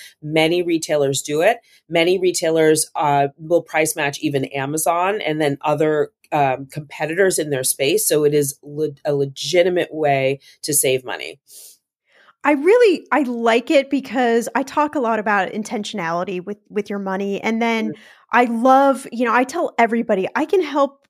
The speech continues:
Speaker 2: find money in your bank account. Like, we, you don't have to make more money. We can literally find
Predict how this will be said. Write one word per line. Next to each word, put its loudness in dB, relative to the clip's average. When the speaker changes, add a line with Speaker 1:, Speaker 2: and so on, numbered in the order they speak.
Speaker 2:
find -2
money -4
in -6
your -6
bank -6
account. -14
Like, -4
we, 0
you 0
don't 2
have 0
to 0
make 0
more -4
money. -6
We 0
can 0
literally 2
find -2